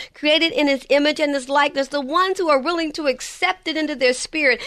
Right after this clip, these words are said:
and get a hold of it. 'Cause I didn't say it. God said it. He says, "Ye are God's, my little children, and greater is he that's in you than he that's in the world." Now, I know that's a lot to take in,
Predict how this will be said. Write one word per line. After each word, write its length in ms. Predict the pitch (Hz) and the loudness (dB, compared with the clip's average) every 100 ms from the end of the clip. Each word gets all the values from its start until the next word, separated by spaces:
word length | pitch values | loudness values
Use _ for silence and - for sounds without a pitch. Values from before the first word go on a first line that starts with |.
| - - | -14 0
and 200 | 269 240 | 0 2
get 140 | 269 | 2
a 40 | 262 | 2
hold 220 | 262 240 | 2 2
of 100 | 226 | 2
it. 100 | 226 | 0
'Cause 180 | 311 294 | -2 0
I 140 | 339 415 | 0 2
didn't 260 | 392 349 | 2 0
say 280 | - - 349 | 0 2 2
it. 140 | 190 - - 214 | 0 -2 -14 -2
God 300 | 330 403 285 | 2 2 0
said 300 | - 220 175 | 2 2 4
it. 180 | 170 170 - | 2 0 -6
He 100 | 285 | -4
says, 240 | 277 294 | 0 0
"Ye 160 | 294 320 | 2 2
are 80 | 294 | 2
God's, 400 | 220 320 330 302 | 2 2 2 0
my 200 | 277 254 | 0 0
little 260 | 240 233 | 0 -4
children, 460 | 226 247 208 214 302 | -4 -2 -2 -2 -4
and 180 | 277 190 | -6 0
greater 280 | 196 214 294 | 0 0 -2
is 200 | 370 - | -4 -4
he 180 | 240 | -4
that's 240 | 208 240 - | 0 0 2
in 220 | 254 254 | 0 0
you 500 | 269 349 392 226 - - | 2 2 4 2 0 -4
than 200 | 196 220 | -2 0
he 440 | 294 294 160 - _ _ _ | 2 2 -2 -8 _ _ _
that's 220 | 220 - | -2 2
in 100 | 185 | 2
the 100 | 190 | 2
world." 340 | 240 294 165 - - - | 2 2 2 0 -18 -4
Now, 160 | 277 311 | 2 4
I 80 | |
know 180 | 330 370 | 4 2
that's 220 | 381 359 | 2 0
a 80 | 349 | 0
lot 340 | 330 359 349 - | 0 2 2 0
to 100 | 320 | -4
take 340 | 403 311 - | -2 -4 0
in, 300 | 262 262 180 | 0 2 0